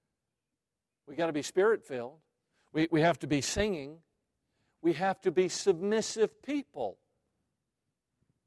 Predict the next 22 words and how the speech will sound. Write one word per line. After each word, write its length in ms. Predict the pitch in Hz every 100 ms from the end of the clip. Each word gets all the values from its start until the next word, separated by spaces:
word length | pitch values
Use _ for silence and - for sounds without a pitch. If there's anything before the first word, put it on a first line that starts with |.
| _ -
If 100 | 165
I'm 220 | 294 302
running 300 | 226 202 180
around 280 | 180 226 233
all 160 | 185
the 80 | 160
time 400 | 147 170 170 160 - _
wanting 320 | 165 190 175 156
to 40 |
get 240 | 143 180
my 220 | 156 180 190
way 300 | 170 185 170
and 200 | 143 156
I, 180 | 151 151
bless 480 | 147 131 185 202 -
God, 220 | 185 160
it's 120 | 131
my 240 | 165 185
way 220 | 180 175 165
or 80 |
the 140 | 135 123
highway, 640 | 151 185 185 180 180 196